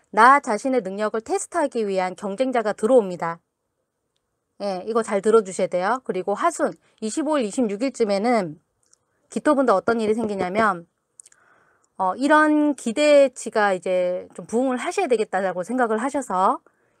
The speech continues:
굉장히 업무 능력이 올라가요.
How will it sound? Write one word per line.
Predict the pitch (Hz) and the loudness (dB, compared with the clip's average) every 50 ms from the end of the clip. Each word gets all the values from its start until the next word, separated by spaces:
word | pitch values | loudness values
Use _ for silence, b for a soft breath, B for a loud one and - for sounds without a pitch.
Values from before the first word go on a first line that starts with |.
| _ | _
굉장히 | - - 233 269 285 262 277 247 247 269 311 349 392 403 - _ _ | 0 2 4 4 4 4 2 2 2 0 0 -2 -4 -6 -10 _ _
업무 | - 202 208 233 269 294 | -4 -2 2 2 4 4
능력이 | 285 277 262 247 226 233 | 4 4 2 0 0 -2
올라가요. | - 185 208 247 277 269 226 185 175 165 160 156 165 | 2 4 4 6 6 6 4 2 -2 -8 -10 -14 -16